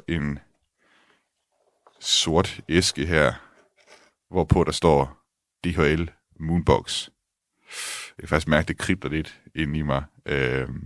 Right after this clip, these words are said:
før jeg åbner den her. Jeg er ret spændt på at se, hvordan den ser ud.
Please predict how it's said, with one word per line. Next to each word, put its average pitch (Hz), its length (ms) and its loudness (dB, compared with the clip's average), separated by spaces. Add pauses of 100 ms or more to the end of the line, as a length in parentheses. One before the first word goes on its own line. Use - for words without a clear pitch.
(160)
før 76 160 2
jeg 71 80 4
åbner 76 220 -2
den 71 140 -4
her. 71 80 -2
Jeg 65 140 -2
er - 140 -8
ret 80 180 0
spændt - 260 -2
på 69 140 -2
at - 100 -2
se, 71 120 -2
hvordan 62 220 -4
den 71 140 -8
ser 67 120 -2
ud. 69 120 0